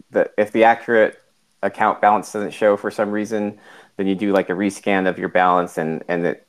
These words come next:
it will, a hundred percent of the times I've done that, it, it updates the correct balance.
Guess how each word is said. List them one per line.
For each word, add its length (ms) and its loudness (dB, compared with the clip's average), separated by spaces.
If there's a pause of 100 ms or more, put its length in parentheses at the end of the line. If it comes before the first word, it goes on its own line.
(100)
it 280 0
will, 360 2 (540)
a 100 4
hundred 240 4
percent 260 0
of 60 -2
the 20 -6
times 200 0
I've 140 2
done 140 2
that, 180 -2
it, 260 -6
it 260 -4
updates 380 -2
the 100 -6
correct 280 -4
balance. 500 -2